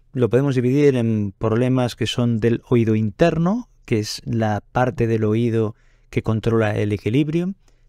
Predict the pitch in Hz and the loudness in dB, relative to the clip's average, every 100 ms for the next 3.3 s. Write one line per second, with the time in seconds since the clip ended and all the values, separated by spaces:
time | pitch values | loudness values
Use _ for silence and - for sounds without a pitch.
0 | _ - - 151 139 - 127 135 123 120 | _ -4 2 2 2 0 0 0 0 0
1 | 131 - 113 117 117 101 - _ _ - | -2 -2 0 0 -2 -4 -10 _ _ -10
2 | 110 - 113 101 120 156 147 147 151 139 | -10 -4 0 0 2 2 2 2 0 -2
3 | - 107 | -6 -6